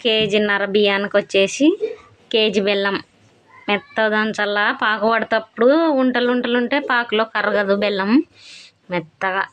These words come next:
ఉమ్, ఉండలు లేకుండా మెత్తగా దంచాలా.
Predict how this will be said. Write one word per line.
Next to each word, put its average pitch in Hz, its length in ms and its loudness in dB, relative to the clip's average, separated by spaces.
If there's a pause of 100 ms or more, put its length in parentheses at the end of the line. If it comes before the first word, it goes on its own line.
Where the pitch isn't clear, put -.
(760)
ఉమ్, 196 600 -6 (160)
ఉండలు 214 320 0
లేకుండా 202 560 -2
మెత్తగా 214 460 -2
దంచాలా. 190 540 -2